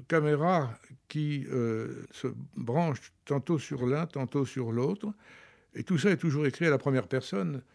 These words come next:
C'est toujours la première personne de quelqu'un. Et les autres ne sont jamais évoqués que dans l'imaginaire, en quelque sorte,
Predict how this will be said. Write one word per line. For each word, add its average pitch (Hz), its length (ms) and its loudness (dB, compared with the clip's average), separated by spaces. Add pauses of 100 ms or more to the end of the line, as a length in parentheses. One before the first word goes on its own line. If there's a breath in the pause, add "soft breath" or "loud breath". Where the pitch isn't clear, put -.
(140)
C'est - 160 -6
toujours 151 260 -2
la 151 100 0
première 127 280 -2
personne 139 360 -2
de 123 80 -2
quelqu'un. 147 580 -2 (440 soft breath)
Et 120 100 -2
les 113 240 2
autres 214 200 2
ne 143 60 -2
sont 139 200 -4
jamais 127 360 -2 (120)
évoqués 135 840 0
que 135 100 -6
dans 120 200 -2
l'imaginaire, 127 720 -2
en 127 60 -6
quelque - 320 -8
sorte, 87 360 -4